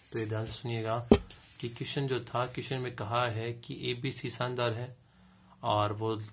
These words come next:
तीन, दो, एक में बांटते हैं और डी को लाभ में एक बट्टे छः हिस्से के लिए प्रवेश देते हैं। डी के आने के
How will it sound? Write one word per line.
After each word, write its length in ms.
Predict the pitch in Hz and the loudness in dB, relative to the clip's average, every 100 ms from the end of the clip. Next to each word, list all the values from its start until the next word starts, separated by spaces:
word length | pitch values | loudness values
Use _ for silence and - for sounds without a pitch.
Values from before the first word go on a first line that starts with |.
| - - - | -16 -16 -6
तीन, 240 | 123 131 | -2 0
दो, 120 | 127 | 2
एक 200 | 120 120 120 | 4 2 0
में 100 | 107 | 0
बांटते 360 | 107 107 127 | 0 0 -4
हैं 140 | 117 131 | -4 -2
और 140 | 123 | -2
डी 220 | 110 113 120 | -2 -4 -2
को 140 | - | 0
लाभ 220 | 120 123 | 2 2
में 120 | 123 117 | 2 -2
एक 120 | 113 | -4
बट्टे 180 | 117 117 | -2 -2
छः 160 | - | 0
हिस्से 280 | 131 120 127 | -2 -2 -2
के 60 | 117 | -2
लिए 80 | 117 | -2
प्रवेश 220 | 120 113 | -4 -4
देते 220 | 113 127 | -6 -4
हैं। 160 | 113 107 | -4 -4
डी 160 | 123 | -4
के 160 | 131 139 | -2 0
आने 200 | 123 127 | 0 0
के 100 | 127 | -2